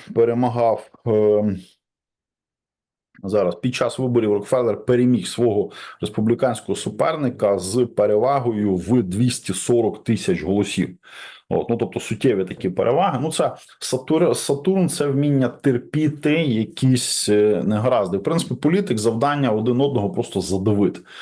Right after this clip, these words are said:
Там же якими методами, хто там як давить, це вже таке питання. Ще плюс Накшатра Сваті, от, вона ще додає, бо це також, ну, то, що корал. Да?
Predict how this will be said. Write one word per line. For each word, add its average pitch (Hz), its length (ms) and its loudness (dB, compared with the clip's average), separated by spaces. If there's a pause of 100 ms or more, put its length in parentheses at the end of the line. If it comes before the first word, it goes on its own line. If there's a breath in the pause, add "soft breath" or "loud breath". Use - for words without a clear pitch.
(240 loud breath)
Там 113 180 0
же 117 120 2
якими 135 340 0
методами, 113 800 2
хто - 360 -2
там 120 220 0
як 104 220 0
давить, 117 400 0
це 117 100 -2
вже 110 180 0
таке - 280 0
питання. - 440 -4
Ще 120 180 0
плюс 123 260 -6
Накшатра 113 400 -4
Сваті, 135 440 -2 (400 loud breath)
от, 92 220 2
вона 104 220 0
ще 120 340 0
додає, 104 460 0
бо 104 140 0
це 98 180 -2
також, 101 520 -2
ну, 101 180 0
то, 92 120 -2
що 180 160 -6
корал. 107 540 -2 (380 loud breath)
Да? 107 220 0